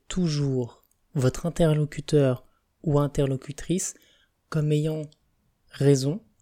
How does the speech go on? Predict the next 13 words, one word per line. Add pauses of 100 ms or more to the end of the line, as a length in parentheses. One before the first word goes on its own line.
(420)
car
ayant (360)
ses
propres
raisons, (1000)
et
cherchez (300)
à
savoir (720)
quelles
sont
ses
raisons,